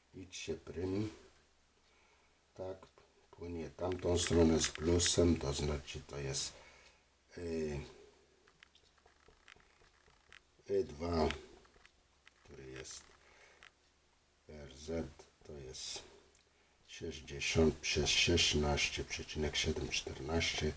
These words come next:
i to jest trzy pięćdziesiąt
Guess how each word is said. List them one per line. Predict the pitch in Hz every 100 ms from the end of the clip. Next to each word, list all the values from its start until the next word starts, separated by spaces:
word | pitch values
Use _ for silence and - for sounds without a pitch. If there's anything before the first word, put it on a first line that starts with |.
| - - - - - - - - -
i | 123
to | 123 90
jest | 90 98 90 - - - - - - - _ -
trzy | - - 101 104 - - _ _ _ _ _ _ _ _ _ - - -
pięćdziesiąt | 85 80 80 82 80 78 73